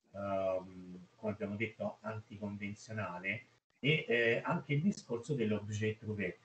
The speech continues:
Eh, mi ricordo questa sfilata bellissima a Milano, dove lui faceva uscire le modelle da un armadio. Eh, le sue sfilate sono sempre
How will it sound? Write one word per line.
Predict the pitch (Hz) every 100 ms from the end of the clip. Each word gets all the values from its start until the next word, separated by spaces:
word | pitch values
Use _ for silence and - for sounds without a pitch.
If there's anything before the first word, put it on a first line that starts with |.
| - _ -
Eh, | 104 101
mi | 131
ricordo | 143 135 127 110
questa | 104 107
sfilata | - - 113 110 104 92
bellissima | 98 104 104 110 - 104 95
a |
Milano, | 95 107 101 107 95 - _ _ _ _
dove | 107 113
lui | 143 139
faceva | 113 110 107
uscire | - 113 107
le | 110
modelle | 117 110 110 104
da | 95
un | 95
armadio. | 92 95 87 87 92 87 _ _ _ -
Eh, | 90 92 90 90 90 87 92 -
le | 117
sue | - 135
sfilate | - - 143 156 - 143
sono | - 120 107
sempre | 123 120 - 107